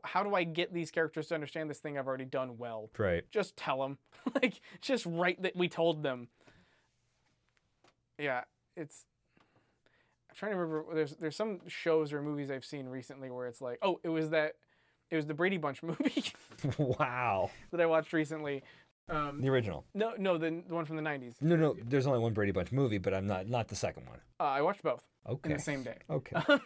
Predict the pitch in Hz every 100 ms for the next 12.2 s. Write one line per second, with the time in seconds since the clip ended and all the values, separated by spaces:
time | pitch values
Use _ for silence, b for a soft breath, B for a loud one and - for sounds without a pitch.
0 | 233 - 208 208 - B B - 190 175
1 | 156 - 208 170 185 165 156 156 160 180
2 | 190 151 160 165 147 147 151 160 151 151
3 | 139 160 156 - 160 156 165 160 156 147
4 | 175 147 139 151 151 165 160 156 147 143
5 | - 240 208 131 117 104 120 135 127 -
6 | _ _ _ _ _ _ _ - - -
7 | 175 180 175 160 151 _ 123 120 - 117
8 | - 120 113 95 95 98 107 110 117 113
9 | b - 120 110 76 - - 71 - 53
10 | - - - 139 117 101 107 107 147 98
11 | 147 - 156 151 156 135 131 117 110 104
12 | 117 117